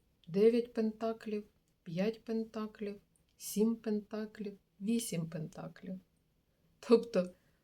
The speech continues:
масть грошей і землі. І тільки одна карта жезлів, але це карта, м, рішень та перспектив. <laughs> Тобто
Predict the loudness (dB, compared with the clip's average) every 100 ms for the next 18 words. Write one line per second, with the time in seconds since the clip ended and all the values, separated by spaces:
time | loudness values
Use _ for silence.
0 | _ -2 2 4 2 -2 -16 -4 0 0
1 | 0 0 0 -2 _ _ _ -2 0 -2
2 | _ _ -2 2 4 4 0 -6 _ _
3 | _ _ -4 0 0 2 2 4 6 6
4 | 6 0 -14 -8 0 0 0 -2 -2 -4
5 | -4 0 0 2 0 0 -4 -6 0 0
6 | 0 0 0 0 -2 -2 -2 -4 -6 -6
7 | -14 _ _ _ _ _ _ _ -4 0
8 | 0 0 -8 -6 4 8 8 8 6 4
9 | 0 -8 _ -6 -6 -6 _ -6 -6 -6
10 | -6 -2 0 0 -4 _ _ _ _ -6
11 | -2 -2 2 4 4 2 -6 -4 -2 -2
12 | 4 6 8 6